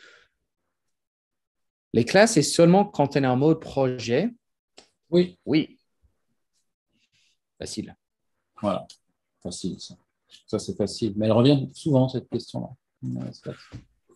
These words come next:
Speaker 1: On continue sur le, sur le, sur les actualités, sur le déploiement. <clears throat> Euh, vous l'avez demandé et nous l'avons fait.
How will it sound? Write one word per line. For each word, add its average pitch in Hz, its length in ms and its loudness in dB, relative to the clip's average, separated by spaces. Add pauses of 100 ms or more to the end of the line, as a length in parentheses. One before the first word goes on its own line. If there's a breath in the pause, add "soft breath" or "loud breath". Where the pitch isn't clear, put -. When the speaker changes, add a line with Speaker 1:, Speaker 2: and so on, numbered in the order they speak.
(1200)
Speaker 1:
On 156 120 2
continue 208 440 4
sur 180 160 2
le, 147 240 4 (140)
sur 170 200 -2
le, 156 220 2 (360)
sur - 160 -4
les 147 120 0
actualités, 170 600 0
sur 190 160 -6
le 131 100 0
déploiement. 127 760 -4 (520)
<clears throat> - 80 6 (2750 soft breath)
Euh, 110 140 0
vous 131 120 -4
l'avez 147 280 2
demandé 165 360 0
et 240 120 -2
nous 151 100 0
l'avons 139 280 -2
fait. - 360 -14